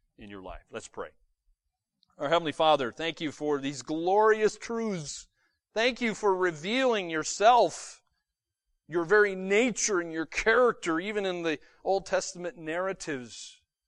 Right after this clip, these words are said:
and even in the poetry sections of the Bible, like Psalms. Thank you. You've been so good to us in revealing yourself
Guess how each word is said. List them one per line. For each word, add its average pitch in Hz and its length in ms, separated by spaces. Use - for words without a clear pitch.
and 208 140
even 240 260
in 233 140
the 208 160
poetry 220 600
sections 143 680
of 135 160
the 120 80
Bible, 123 400
like 113 180
Psalms. 151 520
Thank 208 360
you. 123 380
You've 143 180
been 143 280
so - 260
good 117 280
to 110 180
us - 380
in 110 140
revealing 117 480
yourself 107 680